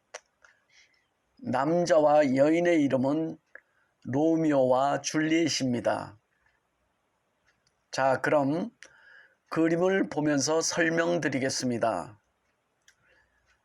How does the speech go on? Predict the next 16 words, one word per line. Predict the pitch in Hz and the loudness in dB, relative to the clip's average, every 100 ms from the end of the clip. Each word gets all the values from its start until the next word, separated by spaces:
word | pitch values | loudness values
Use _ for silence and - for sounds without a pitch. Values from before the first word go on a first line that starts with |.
| _ _ _ _ - | _ _ _ _ -6
일 | 147 165 160 147 | -2 2 2 2
번 | 143 123 107 - | 2 0 -2 -8
왼쪽 | - 143 170 170 180 180 - | -4 -2 0 0 0 0 0
건물의 | 143 139 139 143 160 170 - | 0 0 0 0 0 -2 -6
창문, | - 175 165 139 120 104 98 - _ _ _ _ _ _ _ _ _ _ _ _ _ _ _ _ | -6 -4 -2 -2 -2 -6 -12 -20 _ _ _ _ _ _ _ _ _ _ _ _ _ _ _ _
이 | 156 175 | -2 -2
번 | 160 151 139 160 - | 2 2 2 0 -2
오른쪽 | 131 147 170 160 190 185 | -2 0 -2 -2 -4 -2
건물의 | - 151 147 147 160 180 - | -2 0 0 0 2 0 -4
창문, | - 180 175 160 135 117 90 101 107 _ _ _ _ _ _ _ _ _ _ _ _ _ | -8 -6 -4 -2 -2 -2 -8 -12 -20 _ _ _ _ _ _ _ _ _ _ _ _ _
삼 | - - - 165 170 165 | -8 -6 -4 -2 -2 2
번 | 151 147 139 | 2 2 0
왼쪽 | 143 165 165 180 175 | 0 -2 0 -2 0
건물의 | 156 151 147 143 151 165 165 | -2 -2 -2 0 0 0 -4
주인 | - 170 175 | -2 -2 0
얼굴, | 165 139 123 127 98 76 | 0 0 0 0 0 -2